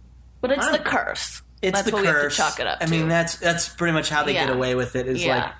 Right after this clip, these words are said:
Speaker 1: It's, oh, it's magic. He had to
Speaker 2: It's
Speaker 1: die.
Speaker 2: magic. He died. He died.
Speaker 1: Yeah.
Speaker 2: Uh, that's, that's it.
Speaker 1: Mm-hmm.
Speaker 2: You know what, um, one of my favorite romantic comedy deaths of all time? Or
Speaker 1: What?
Speaker 2: not even romantic. I think the,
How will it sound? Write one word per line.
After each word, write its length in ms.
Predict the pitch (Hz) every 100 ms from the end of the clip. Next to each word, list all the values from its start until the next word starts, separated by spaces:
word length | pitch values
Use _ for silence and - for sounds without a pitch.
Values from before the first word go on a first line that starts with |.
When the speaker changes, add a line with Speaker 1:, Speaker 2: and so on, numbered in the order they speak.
| -
Speaker 1:
It's, 160 | 180 185
oh, 140 | 196
it's 140 | 202 302
magic. 380 | 330 339 - -
He 100 | 220
had 160 | 226
to 60 | 175
Speaker 2:
It's 100 | 170
Speaker 1:
die. 60 | 170
Speaker 2:
magic. 240 | 139 135
He 100 | 170
died. 200 | 156 110 -
He 140 | 131 139
died. 200 | 120 98
Speaker 1:
Yeah. 100 | - -
Speaker 2:
Uh, 280 | 135 123 117
that's, 300 | 143 - -
that's 260 | 175 - 113
it. 180 | 123 - - -
Speaker 1:
Mm-hmm. 200 | 165 190
Speaker 2:
You 100 | 190
know 120 | 233
what, 260 | 214 185 -
um, 460 | 160 156 135 123 117 - - - - - -
one 220 | 139 160
of 60 | 156
my 100 | 143
favorite 500 | - 147 143 147 147
romantic 680 | 139 135 135 131 147 135 - - -
comedy 360 | 139 135 139 139
deaths 360 | 139 139 139
of 120 | 139 127
all 100 | 131
time? 380 | - 127 135 139
Or 60 |
Speaker 1:
What? 340 | 196 214 190 -
Speaker 2:
not 120 | 285
even 120 | 262
romantic. 280 | 202 170 151
I 20 | 147
think 160 | 202
the, 140 | 180